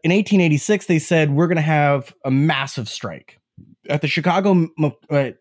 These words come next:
and this is, this, this was national. This was across the U S. Um, labor unions had, had agreed to this.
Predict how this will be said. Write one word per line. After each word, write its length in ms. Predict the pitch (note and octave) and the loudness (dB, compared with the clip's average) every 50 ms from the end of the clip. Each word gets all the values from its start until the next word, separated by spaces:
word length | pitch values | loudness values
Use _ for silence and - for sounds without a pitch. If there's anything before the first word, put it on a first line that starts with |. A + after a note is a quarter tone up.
| _ _ _ - | _ _ _ -2
and 120 | D#3 D#3 | 2 2
this 140 | G3+ G#3+ - | 2 2 0
is, 140 | D#3 C3 - | -4 -6 -2
this, 200 | D#3+ G3+ A#3 - | -2 -2 0 0
this 300 | G#3 F#3 F3+ G3+ F#3+ - | 0 0 0 0 0 0
was 160 | F3+ D3+ C3+ | -2 0 0
national. 400 | D3 D3 D3 C#3+ - - - G2+ | 2 0 0 0 -2 -4 -8 -6
This 160 | A2+ A2+ - | -8 -8 -8
was 200 | D3+ C#3 C3 - - _ _ _ _ | -8 -10 -12 -12 -16 _ _ _ _
across 360 | - C#3+ - - D#3+ D3 C#3+ - | -10 -8 -4 -2 -2 -2 -2 -2
the 100 | - C3 | -4 -4
U 140 | A2+ G2+ | -4 -4
S. 300 | F#2+ E2 - - - - _ _ _ _ - | -6 -12 -16 -18 -20 -20 _ _ _ _ -6
Um, 240 | C#3+ C3+ A#2+ A2+ A#2 | -4 -2 -2 0 0
labor 240 | C3+ D#3 E3+ D#3+ E3 | 0 0 2 2 2
unions 420 | D#3 D3+ D#3 D#3+ D#3 D3+ D3+ C3+ | 2 2 2 2 2 2 0 0
had, 240 | - C3+ B2+ B2 B2 | -2 -2 -2 -2 -4
had 160 | C3 B2+ A#2+ | -4 -4 -4
agreed 280 | A#2+ A2 C3+ C#3+ C#3 C3 | -2 -2 -2 -2 -2 -2
to 60 | C#3+ | -4
this. 380 | B2+ C3+ C3 B2 - - - | -4 -4 -4 -6 -8 -14 -20